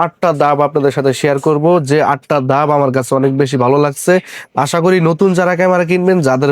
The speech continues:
বাজেট এক লাখ টাকা, তারা কিন্তু আজকের এই ভিডিও দেখলে অনেক কিছুই জানতে পারবেন এবং ডিসাইড করতে পারবেন আদৌ কি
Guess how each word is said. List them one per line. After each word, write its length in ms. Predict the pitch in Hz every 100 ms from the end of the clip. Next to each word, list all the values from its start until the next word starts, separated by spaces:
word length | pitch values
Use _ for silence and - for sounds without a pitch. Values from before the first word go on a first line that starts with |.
| 139
বাজেট 260 | 143 147 151 -
এক 60 | 143 143
লাখ 100 | 127 -
টাকা, 200 | 139 143 156
তারা 160 | 135 135 143
কিন্তু 220 | 147 156 160 131
আজকের 280 | 131 - 165 147
এই 40 | 135
ভিডিও 200 | 151 160
দেখলে 240 | 147 135 139 165 _ _ _
অনেক 220 | - 165 175
কিছুই 220 | 185 - 175
জানতে 200 | 180 180 185
পারবেন 240 | 180 190 170
এবং 120 | 151 143 143
ডিসাইড 260 | 156 170 180
করতে 160 | 160 175
পারবেন 260 | 170 180 180 - 143
আদৌ 180 | 156 170
কি 80 | 160